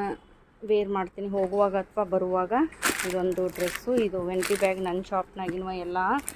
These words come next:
ಇದು ವೆಂಟಿ ಬ್ಯಾಗ್ನು ಇಟ್ಟೇನಿ ನಮ್ಮ ಶಾಪ್ನಾಗ, ನೋಡ್ಬೋದು. ಇದು ಪ್ಲಾಜೋ ತೊಗೊಂಡೀನಿ, ಅಂಡರ್ ಗಾರ್ಮೆಂಟ್ಸ್ ತೊಗೊಂಡೀನಿ. ಇಷ್ಟು ತೊಗೊಂಡೇನಿ ನೋಡ್ರಿ.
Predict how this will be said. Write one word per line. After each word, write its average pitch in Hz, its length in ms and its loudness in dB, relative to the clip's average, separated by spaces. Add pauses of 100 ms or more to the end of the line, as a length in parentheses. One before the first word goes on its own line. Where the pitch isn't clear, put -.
(340)
ಇದು 202 120 2
ವೆಂಟಿ 196 360 6
ಬ್ಯಾಗ್ನು 196 340 4
ಇಟ್ಟೇನಿ 190 380 -2
ನಮ್ಮ 180 180 -4
ಶಾಪ್ನಾಗ, 185 500 -8 (340)
ನೋಡ್ಬೋದು. 170 600 -14 (260)
ಇದು 214 140 0
ಪ್ಲಾಜೋ 190 560 2
ತೊಗೊಂಡೀನಿ, 196 520 2 (640)
ಅಂಡರ್ 196 260 2
ಗಾರ್ಮೆಂಟ್ಸ್ 190 460 -2
ತೊಗೊಂಡೀನಿ. 185 540 -6 (100)
ಇಷ್ಟು 196 320 -14
ತೊಗೊಂಡೇನಿ 202 480 -2
ನೋಡ್ರಿ. 190 220 -4